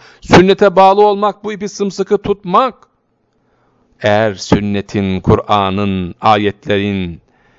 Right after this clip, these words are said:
önemini kavrayamaz isen, biraz mantık, biraz felsefe, biraz yorum katarak, kendi heva ve hevesinden yeni bir anlayış, yeni bir din ihdas edersen, kaybolur, gidersin, ayağın kayar, kalbin kayar, inancın kayar,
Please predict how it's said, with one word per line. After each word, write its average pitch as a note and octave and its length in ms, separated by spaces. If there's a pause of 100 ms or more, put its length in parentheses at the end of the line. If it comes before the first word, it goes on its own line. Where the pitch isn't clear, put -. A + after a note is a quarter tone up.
(320)
önemini G#2 540
kavrayamaz G#2+ 680
isen, F#2 520 (540)
biraz A#2+ 300
mantık, G#2 540
biraz G2 320
felsefe, G2 680
biraz G#2+ 360
yorum G#2 340
katarak, - 540 (300)
kendi C3+ 360
heva C3+ 420
ve C3 80
hevesinden C#3 680
yeni D#3+ 300
bir D3 140 (140)
anlayış, C#3+ 520
yeni D3+ 240
bir C#3 240
din F#3 300
ihdas C#3 600
edersen, D3 680 (300)
kaybolur, F#3+ 580
gidersin, D#3 640
ayağın E3 360
kayar, A3 320
kalbin F3 420
kayar, G3 340
inancın E3 380
kayar, E3+ 280